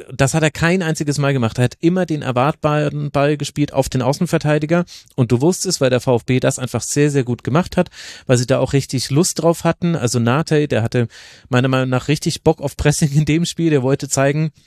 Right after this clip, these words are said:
das läuft, äh, das kriegen wir heute hin. Und auch Buonani habe ich noch nie so gut im Anlaufen gesehen.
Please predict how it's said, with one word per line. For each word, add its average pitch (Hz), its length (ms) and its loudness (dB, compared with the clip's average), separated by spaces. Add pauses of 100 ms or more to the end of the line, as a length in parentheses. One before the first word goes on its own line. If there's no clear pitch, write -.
(720)
das 131 200 2
läuft, 139 400 0
äh, 131 160 2
das 131 160 -2
kriegen 151 220 0
wir 139 100 4
heute 139 200 0
hin. 180 220 2
Und 139 220 -4
auch 139 160 4
Buonani 143 520 2
habe 113 140 0
ich - 80 -2
noch 117 80 2
nie 147 140 2
so 147 120 -4
gut 131 300 -4 (300)
im 135 180 0
Anlaufen 107 580 0
gesehen. 107 400 -2